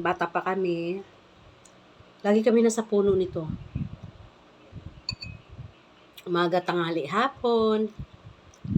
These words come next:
Ayan, ito yung pinakang ubas namin. Habukid. Noong unang panahon. Ano ba yun? Way back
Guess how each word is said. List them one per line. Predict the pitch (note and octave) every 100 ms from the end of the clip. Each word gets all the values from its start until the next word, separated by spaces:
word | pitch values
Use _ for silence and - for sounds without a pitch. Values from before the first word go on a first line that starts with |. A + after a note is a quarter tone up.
| - - E3
Ayan, | D3+
ito | D#3 -
yung | G#3+
pinakang | G#3 G#3+ G#3 G3+ G3+ -
ubas | G3 F3+ F#3 -
namin. | F#3 E3+ E3 E3+ D#3+ D3+ - - - - - - - - -
Habukid. | F#3 F#3 G3+ G3+ E3+ - - - - - - - - - - - - - - - - - - - - - - - - -
Noong | A3 G#3 A3+
unang | A3+ G#3+
panahon. | G#3 G3 G3 F3+ D#3+ - - - - - - - - - - - - -
Ano | A3 F#3
ba |
yun? | F#3 E3+ E3 F3
Way | G3+ A3
back | F3 G3 G3 G3+ G3+